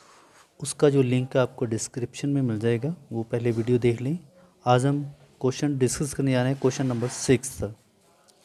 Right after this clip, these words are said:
तो इसी के साथ वीडियो शुरू करते हैं। क्वेश्चन नंबर सिक्स है, सोडियम ਹਾਈਡਰੋਆਕਸਾਈਡ ਐਨ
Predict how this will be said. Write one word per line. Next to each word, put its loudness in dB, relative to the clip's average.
तो 0
इसी 2
के 4
साथ 4
वीडियो 0
शुरू -4
करते -4
हैं। -4
क्वेश्चन 4
नंबर 4
सिक्स -4
है, 2
सोडियम 4
ਹਾਈਡਰੋਆਕਸਾਈਡ 4
ਐਨ 4